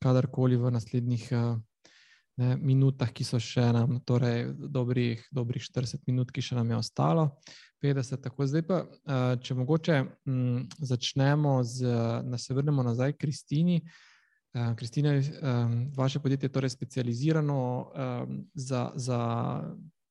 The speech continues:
E U denar. Mogoče, eh, en tak, eh, pregled od, od zgoraj,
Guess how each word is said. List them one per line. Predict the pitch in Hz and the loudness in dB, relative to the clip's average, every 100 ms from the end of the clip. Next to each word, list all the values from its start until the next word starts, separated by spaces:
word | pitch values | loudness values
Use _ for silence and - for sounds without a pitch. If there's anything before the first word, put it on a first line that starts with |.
| _ - | _ 0
E | 143 | 2
U | 143 135 131 139 - _ - | 4 4 2 -4 -14 _ -8
denar. | 131 127 123 131 139 127 - - - - | -2 0 0 0 0 -4 -12 -20 -18 -6
Mogoče, | 131 156 160 170 | 0 0 2 2
eh, | 151 - 139 135 127 135 135 | 2 0 0 2 0 -2 0
en | 156 147 | 0 2
tak, | 156 156 - - - - | 0 -2 -10 -16 -16 -6
eh, | 139 123 120 120 117 - - _ - | -2 0 0 -2 -6 -14 -20 _ 0
pregled | 139 123 131 147 156 160 | 2 4 4 4 4 0
od, | - 135 - | -6 -6 -4
od | 143 123 | -4 -2
zgoraj, | 131 147 156 139 | 2 4 4 2